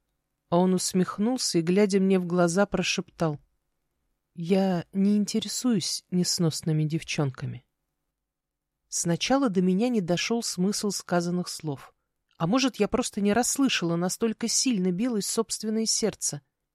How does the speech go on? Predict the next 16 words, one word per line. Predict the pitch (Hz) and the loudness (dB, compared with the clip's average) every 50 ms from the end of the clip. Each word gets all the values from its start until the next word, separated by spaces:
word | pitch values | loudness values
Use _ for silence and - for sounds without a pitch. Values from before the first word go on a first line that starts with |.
| _ _ _ _ | _ _ _ _
Поэтому | - 220 240 - 214 226 240 | 4 4 4 4 2 0 0
я | 214 240 226 | 2 2 0
схватила | - - - 185 226 254 - - 240 196 | 0 0 2 2 2 2 2 0 0 0
его | 185 180 196 202 220 | 0 2 2 2 2
за | 185 160 175 | 2 0 -2
плечи, | 165 - 220 240 302 302 - - 190 | -2 0 2 4 4 4 4 0 0
привстала | - 202 220 - - - - 269 262 233 226 | 0 0 0 0 -2 0 2 2 4 4 4
на | 214 214 214 | 2 2 2
носочки | 208 208 196 - - 311 311 - - - 240 | 0 0 -2 0 -2 -2 -2 -2 -4 -4 -6
и | 220 | -6
крепко | - - 214 196 208 277 302 - - - 233 | 0 0 0 4 4 4 4 4 0 -4 -4
прижалась | - 220 220 208 185 208 220 214 202 190 175 | -2 -2 -2 0 0 0 0 0 0 0 -2
губами | 165 156 170 160 156 185 240 262 233 220 | -4 -4 -4 -2 2 2 2 2 2 -2
к | 208 - | -4 -6
его | - - 175 170 160 175 175 | -4 -4 -2 0 0 -2 -2
губам. | 160 160 156 147 151 147 143 135 | -2 -4 -6 -4 -6 -6 -6 -8